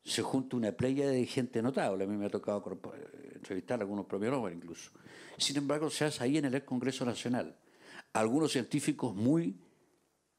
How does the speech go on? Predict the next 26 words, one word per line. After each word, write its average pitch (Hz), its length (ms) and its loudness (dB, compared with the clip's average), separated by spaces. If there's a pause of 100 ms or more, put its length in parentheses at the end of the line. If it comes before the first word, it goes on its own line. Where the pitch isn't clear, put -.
(600)
yo 185 160 -2
decía, 180 420 2
"No, 151 160 2
no, 135 180 2
no, 123 180 0
no, 131 220 2
no, - 160 0
no, 175 200 2
no, 175 240 0
no, 175 220 0
no, 160 400 2
no, 151 200 2
no 147 220 2
hablen 175 200 0
con, 131 320 0
con 120 220 0
coraje, 120 460 0
sino 127 280 0
que 127 100 -8
son 123 240 -4
tan 156 200 -2
sinceros 117 680 0 (640)
para 107 200 2
hacer 101 420 2 (1040)
una 117 300 2
crítica - 760 -4